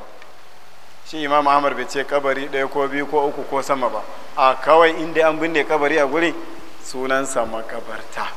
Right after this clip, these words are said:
Shi bai bambance ba. Bal, a'a, umumu kalamihim,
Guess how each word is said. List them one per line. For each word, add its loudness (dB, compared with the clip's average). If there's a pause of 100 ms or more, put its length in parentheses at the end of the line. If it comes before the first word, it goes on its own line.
(760)
Shi -8
bai -4
bambance -2
ba. -8 (1700)
Bal, 6 (480)
a'a, 4 (840)
umumu 2 (680)
kalamihim, 4